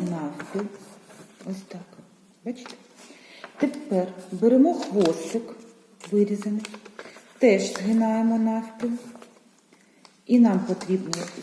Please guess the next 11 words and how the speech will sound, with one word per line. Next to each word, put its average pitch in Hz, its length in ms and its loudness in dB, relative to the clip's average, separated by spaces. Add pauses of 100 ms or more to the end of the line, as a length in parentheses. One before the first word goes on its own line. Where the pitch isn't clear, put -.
з - 40 -18
вами 285 260 4 (240)
хвостик 226 380 0 (120)
цей 160 100 -8
намазати 190 500 -2
клеєм. 135 340 -12 (2000)
І 277 140 -2
намазали 185 680 -4
ось - 200 -12
так - 480 -16
гарно 147 320 -10